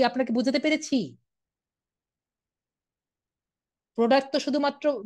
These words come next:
ম্যাটেরিয়াল হবে এমন কোনো কথা না, আপনিও তো মানে ব্লগিং তো আছেই।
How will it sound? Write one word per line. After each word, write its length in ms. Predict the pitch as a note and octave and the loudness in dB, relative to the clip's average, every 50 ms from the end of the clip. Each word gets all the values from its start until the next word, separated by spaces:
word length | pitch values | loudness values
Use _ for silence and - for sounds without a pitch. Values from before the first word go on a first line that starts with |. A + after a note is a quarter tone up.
| G#3 | -2
ম্যাটেরিয়াল 460 | A3 A#3+ A#3 B3+ B3+ A#3 C4+ C#4+ C#4 C4 A#3+ | -2 0 0 0 0 2 2 2 2 2 2
হবে 140 | C4+ C4 C#4+ C4 A#3+ | 0 2 2 2 2
এমন 140 | A#3+ B3+ B3+ A#3 | 2 -2 -4 -4
কোনো 100 | C4+ C4 B3 A#3+ | -6 -6 -6 -8
কথা 160 | A#3 A#3 A3+ G3+ | -6 -6 -6 -6
না, 40 | F#3 F3 F#3+ | -4 -6 -6
আপনিও 220 | F#3 - A#3+ B3+ B3 B3+ - | -6 -2 -2 -2 -2 -2 0
তো 80 | C4+ C4 B3 A#3 - - _ _ _ _ _ _ _ _ _ _ _ _ _ - | 0 2 2 0 -2 -8 _ _ _ _ _ _ _ _ _ _ _ _ _ -6
মানে 200 | G3+ G#3+ A3 A3+ A3+ A3+ G#3 - - - _ _ _ _ _ _ _ _ _ _ - | -4 -2 0 0 0 0 -4 -8 -16 -20 _ _ _ _ _ _ _ _ _ _ -12
ব্লগিং 440 | F#3+ D#3+ G3+ A#3 A#3+ A#3+ B3 C#4 C#4 C#4 C#4 C#4 | -6 0 2 4 4 4 4 2 2 0 2 4
তো 80 | C#4+ B3+ A#3+ G3+ G#3 | 4 4 4 4 0
আছেই। 280 | A3 - - F#3+ D3+ A#2+ | -4 -4 -6 -10 -10 -10